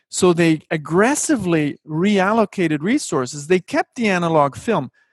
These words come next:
cut it back aggressively, cut out that dead wood, <laughs> you know,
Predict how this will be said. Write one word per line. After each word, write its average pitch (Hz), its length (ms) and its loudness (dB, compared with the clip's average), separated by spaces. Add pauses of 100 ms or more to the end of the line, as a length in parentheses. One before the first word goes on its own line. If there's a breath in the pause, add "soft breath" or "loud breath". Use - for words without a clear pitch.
(140)
cut 254 280 2
it 208 200 0
back 196 440 -2
aggressively, 160 1000 -2
cut 262 220 0
out 214 200 0
that 156 220 -4
dead 151 220 2
wood, 139 260 2
<laughs> 160 140 -2
you 151 40 0
know, 147 220 -2